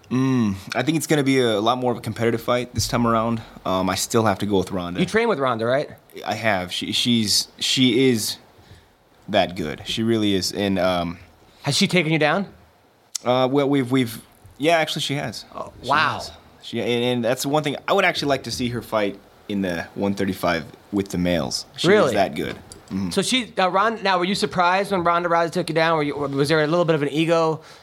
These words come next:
Speaker 2: thing? Were you like, "Holy shit, I can't believe this girl took me down"?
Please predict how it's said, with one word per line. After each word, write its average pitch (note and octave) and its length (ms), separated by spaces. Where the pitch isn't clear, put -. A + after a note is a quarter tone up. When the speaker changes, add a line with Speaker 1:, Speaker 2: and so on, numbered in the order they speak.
Speaker 2:
thing? E3+ 300
Were D3 80
you D3 120
like, C#3+ 140
"Holy E3 380
shit, D#3+ 320
I A#2+ 60
can't D3+ 260
believe D3 320
this C3 140
girl C3+ 260
took C#3+ 160
me C#3 80
down"? C#3+ 260